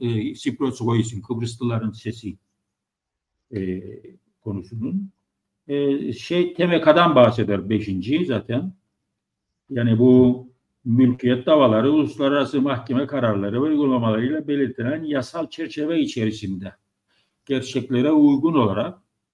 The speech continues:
izlenmeli ve analiz edilmelidir diyoruz burada. E, işte T M K var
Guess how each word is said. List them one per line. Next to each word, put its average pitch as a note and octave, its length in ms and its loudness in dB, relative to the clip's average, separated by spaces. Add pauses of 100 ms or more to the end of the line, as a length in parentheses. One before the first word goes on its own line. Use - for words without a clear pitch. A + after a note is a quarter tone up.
(180)
izlenmeli C#3+ 600 2
ve G3+ 80 4
analiz F#3+ 420 2
edilmelidir G#2 720 0 (220)
diyoruz G#2+ 420 -2
burada. C#3 440 -8 (520)
E, - 20 -14 (300)
işte - 280 -12
T F#3+ 120 -2
M F#3+ 140 2
K G#3+ 180 2
var A#2 180 0